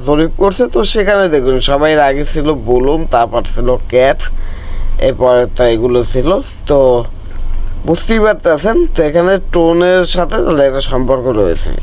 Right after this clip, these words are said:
বু-, আহ, বুলুমের, বুলুমের সিওর। এখন বলুন ভাই, এটা কি আপনি আন্দাজে বলতে আছেন? সব তো শুরু প্রমাণ দেখানো, আরও প্রমাণ তো আমি আপনাদের দেখাবো। এটা তো টোন বলেছে না, তো এখন আমরা সরাসরি টোনের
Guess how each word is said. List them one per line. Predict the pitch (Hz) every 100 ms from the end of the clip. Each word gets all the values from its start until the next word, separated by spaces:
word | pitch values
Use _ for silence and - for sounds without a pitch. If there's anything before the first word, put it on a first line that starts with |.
| -
বু-, | 69 98
আহ, | 95 90
বুলুমের, | 92 120 117 95 78 - - - - - - -
বুলুমের | 127 131 123 123
সিওর। | - 131 110 82 - - - - -
এখন | 156 170 202
বলুন | 202 208 208
ভাই, | 196 185
এটা | 165
কি | 180 185
আপনি | - 185 -
আন্দাজে | 120 139 160 165
বলতে | 170 180 180 202
আছেন? | 190 143 123 - - - - -
সব | - 143 160
তো | 147
শুরু | 175 156 147
প্রমাণ | 139 120 127 127
দেখানো, | 117 104 104 104
আরও | 101 113
প্রমাণ | 117 120 123 120
তো | 120
আমি | 120 120
আপনাদের | 110 123 117 101
দেখাবো। | 85 92 - 82 71 - - - - - - - - - - - - - - - - 123
এটা | 135 147
তো | 143 170 -
টোন | 165 165
বলেছে | 156 165 165 175
না, | 202 214
তো | 170
এখন | 139 151
আমরা | 147 143
সরাসরি | - 143 - 208 -
টোনের | 160 143 135